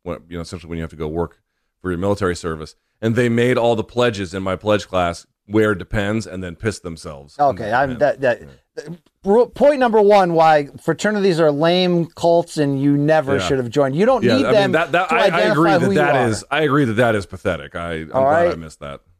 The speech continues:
Speaker 2: Uh, anyway, let's roll out of here. Alan has two of 'em. I made an R S D thumbnail for you. Let's see it. Oh, I
Speaker 1: <laughs> Is
Speaker 2: love
Speaker 1: that, is that
Speaker 2: this.
Speaker 1: me as The Rock? But if I'm The Rock, then
Speaker 2: Yes.
Speaker 1: who are you?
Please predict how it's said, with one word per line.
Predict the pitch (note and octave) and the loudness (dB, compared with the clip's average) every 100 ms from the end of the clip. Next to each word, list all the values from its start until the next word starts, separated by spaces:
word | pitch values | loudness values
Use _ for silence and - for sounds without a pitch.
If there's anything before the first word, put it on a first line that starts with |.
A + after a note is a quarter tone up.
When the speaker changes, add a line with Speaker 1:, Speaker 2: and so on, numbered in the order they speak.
| _ _ _ _ _ - | _ _ _ _ _ -14
Speaker 2:
Uh, | - - | -12 -2
anyway, | F#3 F3 D3+ | 2 4 4
let's | F#3 G3 | 2 2
roll | A3 G#3+ | 4 6
out | G3 F3+ | 6 6
of | |
here. | E3+ D#3+ | 2 2
Alan | F#3 A3+ B3+ A3 | 4 4 4 4
has | A3 - | 0 0
two | B3 A#3 | 2 4
of | |
'em. | G#3 G3 | 4 2
I | F#3+ | 4
made | A#3 A3+ | 4 4
an | |
R | G3 A3+ A3+ | 4 4 4
S | F#3+ | 2
D | A3 G3 | 0 -2
thumbnail | - A#3 A#3+ A#3+ A#3+ | 0 0 2 2 2
for | A#3+ B3 A#3 | 2 2 2
you. | A#3+ | 2
Let's | G3 D#3+ | 2 0
see | - A3 A#3+ | -2 0 0
it. | A3+ - _ _ _ _ _ _ _ _ _ _ _ _ _ _ _ _ _ _ _ _ _ _ _ _ _ _ _ _ _ _ _ _ _ _ _ _ _ _ _ _ _ _ - - - | 0 -6 _ _ _ _ _ _ _ _ _ _ _ _ _ _ _ _ _ _ _ _ _ _ _ _ _ _ _ _ _ _ _ _ _ _ _ _ _ _ _ _ _ _ -14 -10 -2
Oh, | B2+ B2+ | 0 2
I | A2 A2+ | 0 -2
Speaker 1:
<laughs> | |
Is | |
Speaker 2:
love | G#2+ B2 C#3 D3 | -2 0 2 2
Speaker 1:
that, | D#3+ - | 2 2
is | |
that | F#3+ F#3+ | 2 2
Speaker 2:
this. | F3+ | 2
Speaker 1:
me | G3 | 2
as | F3+ C#3 | 2 2
The | C#3 | 2
Rock? | B2+ C3 D#3+ D#3 | 2 2 0 0
But | D#3+ | 0
if | D#3 | 2
I'm | F3+ A#3 | 0 2
The | E3+ | 4
Rock, | F3+ F3 D#3 | 4 4 2
then | C#3+ | 0
Speaker 2:
Yes. | C#3 | 0
Speaker 1:
who | G3+ | 2
are | D#3 | 2
you? | C3+ B3 C#3+ D#2 | 0 0 0 -2